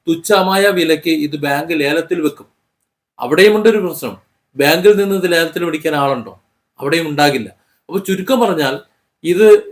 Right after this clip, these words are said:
ബ-, ജപ്തി ചെയ്യുകയും ചെയ്യും. അവരെ സംബന്ധിച്ചിടത്തോളം ലേലത്തിൽ എടുത്തിട്ട് എന്തെങ്കിലും ബാലൻസ് അവർക്ക് കിട്ടി എന്തെങ്കിലും ചെയ്യാമെന്ന് വെച്ചാൽ അത് നടക്കില്ല. പിന്നെ അവർക്ക് വിറ്റുകൊണ്ട് എന്തെങ്കിലും ഒരു സാഹചര്യം ഒരുക്കാന്ന് വെച്ചാൽ അത് നടക്കില്ല.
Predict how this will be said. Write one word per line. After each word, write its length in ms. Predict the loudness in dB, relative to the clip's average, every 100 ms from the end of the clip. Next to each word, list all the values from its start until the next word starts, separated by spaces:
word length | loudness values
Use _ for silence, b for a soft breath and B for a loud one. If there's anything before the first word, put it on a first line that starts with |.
| -10
ബ-, 200 | -4 -2
ജപ്തി 360 | 0 0 0 -4
ചെയ്യുകയും 400 | -4 2 2 2
ചെയ്യും. 320 | 0 -2 -4 _ _ -8
അവരെ 200 | -2 -2
സംബന്ധിച്ചിടത്തോളം 640 | 0 -2 -2 -4 -2 -2 0
ലേലത്തിൽ 480 | 0 2 2 0
എടുത്തിട്ട് 280 | 0 -2 -6
എന്തെങ്കിലും 380 | -6 -6 -8 -4
ബാലൻസ് 420 | 0 2 0 -4
അവർക്ക് 200 | -8 -8
കിട്ടി 260 | -14 -10 -8
എന്തെങ്കിലും 320 | -8 -8 -8
ചെയ്യാമെന്ന് 300 | -6 -6 -6
വെച്ചാൽ 220 | -6 -4
അത് 220 | -4 -4
നടക്കില്ല. 640 | -4 -6 -6 -6 -6 -10 _ _ _ -4
പിന്നെ 200 | 0 0
അവർക്ക് 340 | 0 -4 -4
വിറ്റുകൊണ്ട് 640 | -4 -4 -2 0 2 2 0 -2 B -8
എന്തെങ്കിലും 420 | -4 -2 -2 -2
ഒരു 100 | -2
സാഹചര്യം 460 | 0 0 0 0 -2
ഒരുക്കാന്ന് 320 | -2 -2 -4
വെച്ചാൽ 220 | -4 -2
അത് 200 | -2 -2
നടക്കില്ല. 380 | -4 -4 -6 -6